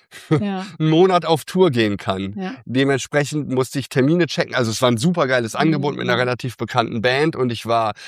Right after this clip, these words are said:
Speaker 2: also eigentlich, äh, war, war es ein super positiver Anruf, aber mein Kopf war natürlich an dem
Speaker 1: Ja,
Speaker 2: Abend,
Speaker 1: total
Speaker 2: es,
Speaker 1: blockiert.
Speaker 2: es war jetzt nicht
Speaker 1: Ja.
Speaker 2: so, dass jetzt gar nichts ging,
Speaker 1: Mhm.
Speaker 2: aber meine Performance war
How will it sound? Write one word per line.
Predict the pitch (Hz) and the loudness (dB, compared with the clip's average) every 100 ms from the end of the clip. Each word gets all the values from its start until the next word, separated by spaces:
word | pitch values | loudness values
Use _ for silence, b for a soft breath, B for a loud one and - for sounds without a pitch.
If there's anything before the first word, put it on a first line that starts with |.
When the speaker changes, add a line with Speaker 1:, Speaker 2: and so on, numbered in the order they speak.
| B | B
Speaker 2:
also | 120 | 0
eigentlich, | 135 139 110 - | 2 0 -2 -8
äh, | 101 - | -10 -10
war, | 101 123 123 | -6 -4 -4
war | - | -2
es | 131 | -2
ein | 131 | 0
super | 113 160 135 | 0 2 2
positiver | - 202 180 131 113 104 | 2 2 2 -2 -4 -6
Anruf, | 107 123 156 | -4 -6 -6
aber | - 110 113 113 B B B - | -4 -2 -2 -4 B B B 2
mein | 117 | 2
Kopf | 110 143 143 - - | 4 4 2 0 -12
war | 107 117 | -2 0
natürlich | 120 120 - 127 123 - - - _ _ - | 0 -4 -4 -4 -4 -6 -18 -20 _ _ -8
an | 113 | -4
dem | 113 127 | -2 -2
Speaker 1:
Ja, | 101 | -2
Speaker 2:
Abend, | 113 120 165 160 | 0 0 0 -2
Speaker 1:
total | 170 - 180 | -6 -2 0
Speaker 2:
es, | 170 | 2
Speaker 1:
blockiert. | 185 - 240 160 - _ | 0 2 0 0 -6 _
Speaker 2:
es | 135 113 | -8 0
war | 139 151 | 2 2
jetzt | 139 | 0
nicht | 160 | -4
Speaker 1:
Ja. | |
Speaker 2:
so, | 117 143 | -2 0
dass | 127 | 0
jetzt | 117 107 | -2 0
gar | 127 139 | 2 4
nichts | 202 214 - | 2 -4 -6
ging, | 220 226 233 - | -4 -2 -4 -6
Speaker 1:
Mhm. | 202 190 185 | -8 -6 -2
Speaker 2:
aber | 147 165 147 135 | 2 4 2 0
meine | 139 139 | -2 -2
Performance | 127 131 - 135 147 131 127 | -4 -10 -2 -2 0 -4 0
war | 131 131 | 2 2